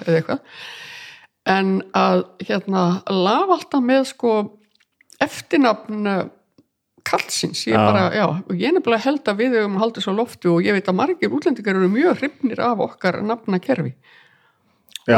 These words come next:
Speaker 1: Ég tek það fram, ég er ekkert að gráta það að nafna nefndir hætt. <laughs>
Speaker 2: Nei, ég er
Speaker 1: Ég er
Speaker 2: þannig
Speaker 1: bara
Speaker 2: ekki heldur.
Speaker 1: þetta, þetta dóttur og, dóttir og sonur, mér finnst það svo, vera svo frábært.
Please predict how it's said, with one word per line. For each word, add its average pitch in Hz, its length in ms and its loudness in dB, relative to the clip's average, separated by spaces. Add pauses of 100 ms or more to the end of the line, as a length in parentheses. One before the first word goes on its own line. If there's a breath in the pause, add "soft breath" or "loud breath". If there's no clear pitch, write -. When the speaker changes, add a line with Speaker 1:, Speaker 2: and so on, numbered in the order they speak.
Speaker 1:
Ég 233 120 6
tek 311 120 0
það 277 120 -2
fram, 262 200 2
ég 262 160 4
er 330 60 4
ekkert - 220 -2
að 277 80 0
gráta 302 380 0
það 262 200 4
að 262 40 0
nafna 262 400 2
nefndir 233 360 0
hætt. - 340 -4 (400)
<laughs> - 400 -8
Speaker 2:
Nei, 131 300 6
ég - 20 -2
er - 0 -
Speaker 1:
Ég 143 180 6
er - 60 8
Speaker 2:
þannig - 180 6
Speaker 1:
bara - 140 6
Speaker 2:
ekki 285 120 4
heldur. 254 80 0
Speaker 1:
þetta, 254 280 0
þetta 254 280 -2
dóttur - 460 -4
og, - 140 -4
dóttir - 480 -2
og 240 80 -2
sonur, 196 420 0
mér 220 200 -4
finnst 233 120 -10
það 190 160 -2
svo, 185 220 -4
vera 180 200 0
svo 175 240 -6
frábært. - 520 -4